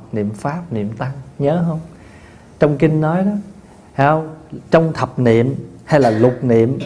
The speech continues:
mà mình đã niệm được ba là quý lắm rồi. Nam Mô Phật, Nam Mô Pháp, Nam Mô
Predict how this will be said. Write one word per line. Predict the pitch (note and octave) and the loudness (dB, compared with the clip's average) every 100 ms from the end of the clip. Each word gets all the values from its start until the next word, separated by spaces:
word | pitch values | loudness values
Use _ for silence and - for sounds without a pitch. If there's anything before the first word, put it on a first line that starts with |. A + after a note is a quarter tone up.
| - C3 | -8 -2
mà | |
mình | A#2+ A#2+ | 2 2
đã | A#2+ | 0
niệm | D#3 A#2 C3 | 0 0 0
được | B2+ D3+ | -2 -2
ba | D3 D#3 | -2 -2
là | D#3 | -2
quý | A#2+ D#3 G#3+ | 0 2 2
lắm | G#3 G3+ | 0 -2
rồi. | D3 C3+ - - - - C#3 | -4 -8 -12 -20 -20 -12 -2
Nam | C3+ C3+ | 0 2
Mô | C3 | 0
Phật, | C3 - G#2 G#2 - - | -2 -2 -2 -4 -20 -8
Nam | C3 C3 | -6 -2
Mô | C3 B2+ | -2 -4
Pháp, | - C3+ D3+ C3 | -6 -6 -6 -6
Nam | B2+ B2+ | -6 -6
Mô | B2 | -8